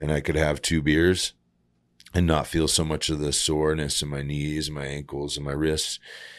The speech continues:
And then, um, for me, it helped me dealing with all,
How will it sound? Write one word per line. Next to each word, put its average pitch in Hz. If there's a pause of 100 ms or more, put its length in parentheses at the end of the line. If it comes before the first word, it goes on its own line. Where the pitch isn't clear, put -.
(340)
And 78
then, 80
um, 78 (540)
for 76
me, 80
it 76
helped 80
me 76
dealing 76
with 73
all, 73